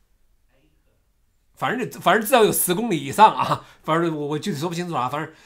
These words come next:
是一个很宽阔的一个隔离区域啊，不是一根线啊，不是一根线，它有一个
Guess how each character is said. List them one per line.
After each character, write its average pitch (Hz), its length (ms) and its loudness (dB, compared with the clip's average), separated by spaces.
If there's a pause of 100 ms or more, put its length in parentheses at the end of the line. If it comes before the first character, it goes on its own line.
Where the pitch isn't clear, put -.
是 - 180 -6
一 226 120 0
个 214 200 2
很 131 480 -10
宽 214 400 -4
阔 214 320 -2
的 123 80 -10
一 123 160 -8
个 131 260 -10
隔 123 240 -16
离 147 140 -10
区 190 320 -8
域 - 220 -12 (460)
啊， - 80 -16
不 190 160 -4
是 240 100 -2
一 190 60 0
根 147 180 -4
线 147 240 -10 (140)
啊， 113 80 -18
不 151 100 -8
是 202 80 -6
一 147 60 -4
根 123 100 -10
线， 104 180 -16
它 156 120 -16
有 131 120 -8
一 113 80 -10
个 127 280 -10